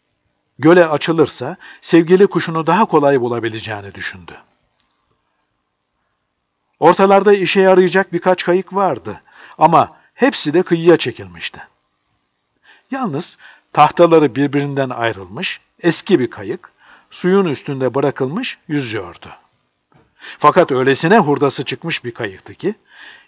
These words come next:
kimse onu kullanmayı aklından bile geçiremezdi.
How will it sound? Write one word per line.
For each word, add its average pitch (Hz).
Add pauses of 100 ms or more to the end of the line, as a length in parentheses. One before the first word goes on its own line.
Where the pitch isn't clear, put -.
kimse 208
onu 170
kullanmayı 156
aklından 165
bile 151
geçiremezdi. 113